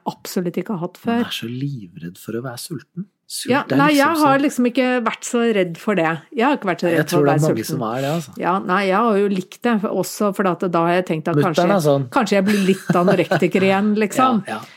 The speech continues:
Speaker 2: ja.
Speaker 1: Eh, fordi
Speaker 2: Du skal jo selvfølgelig da passe deg litt mer for de tingene.
Speaker 1: Jeg må passe meg for
Speaker 2: Ja, du har
Speaker 1: sånne
Speaker 2: dratt stri-,
Speaker 1: triggere.
Speaker 2: ikke sant? Du har dratt strikken så langt. Det er jo
Speaker 1: Jeg
Speaker 2: som en, eh, du er som en eks-alkoholiker, på en
Speaker 1: Ja,
Speaker 2: måte.
Speaker 1: ja.
Speaker 2: Du må passe litt
Speaker 1: Jeg
Speaker 2: mer
Speaker 1: må
Speaker 2: på
Speaker 1: passe
Speaker 2: de
Speaker 1: litt
Speaker 2: tingene.
Speaker 1: på. Og derfor også så, eh, satt det langt inne hos
Speaker 2: <clears throat>
Speaker 1: meg, for eksempel da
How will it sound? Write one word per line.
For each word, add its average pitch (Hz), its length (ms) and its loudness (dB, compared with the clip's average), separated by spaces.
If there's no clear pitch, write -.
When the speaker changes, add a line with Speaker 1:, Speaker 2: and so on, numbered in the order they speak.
Speaker 2:
ja. - 0 -
Speaker 1:
Eh, 185 560 0
fordi 143 160 0
Speaker 2:
Du - 20 6
skal 123 280 2
jo 113 100 -2
selvfølgelig 117 280 2
da 113 120 2
passe - 320 -6
deg 104 140 -4
litt 98 160 -6
mer 101 180 -8
for 110 140 -6
de 95 100 -4
tingene. 175 240 -8
Speaker 1:
Jeg 220 280 0
må 185 440 2
passe - 240 -2
meg 165 220 -2
for 220 80 2
Speaker 2:
Ja, 202 120 0
du 175 60 4
har 170 80 4
Speaker 1:
sånne 160 80 2
Speaker 2:
dratt 151 240 2
stri-, 180 160 4
Speaker 1:
triggere. 170 220 4
Speaker 2:
ikke 214 80 2
sant? 202 180 -2
Du 180 60 2
har 180 100 2
dratt 151 260 0
strikken 135 560 -2
så 143 200 -2
langt. 151 240 -2
Det 165 100 2
er 151 60 4
jo - 60 4
Speaker 1:
Jeg 190 100 0
Speaker 2:
som 156 160 2
en, 156 180 2
eh, 156 300 2
du 160 120 0
er 165 100 2
som 160 120 0
en 170 80 0
eks-alkoholiker, 131 960 0
på - 0 -
en - 40 0
Speaker 1:
Ja, 247 140 4
Speaker 2:
måte. 170 320 0
Speaker 1:
ja. 262 180 2
Speaker 2:
Du 190 80 0
må 160 540 2
passe - 360 -4
litt 143 140 2
Speaker 1:
Jeg 262 100 2
Speaker 2:
mer - 140 4
Speaker 1:
må 190 140 4
Speaker 2:
på 233 80 2
Speaker 1:
passe 202 180 2
Speaker 2:
de - 80 4
Speaker 1:
litt 175 240 0
Speaker 2:
tingene. - 0 -
Speaker 1:
på. 160 320 -2
Og 247 300 4
derfor 185 400 0
også 247 420 0
så, 226 500 0
eh, 202 460 0
satt 202 280 -4
det 240 120 2
langt 220 380 2
inne 180 160 2
hos 185 140 -2
Speaker 2:
<clears throat> - 0 -
Speaker 1:
meg, 175 280 2
for 202 80 -6
eksempel 170 640 -4
da 170 360 0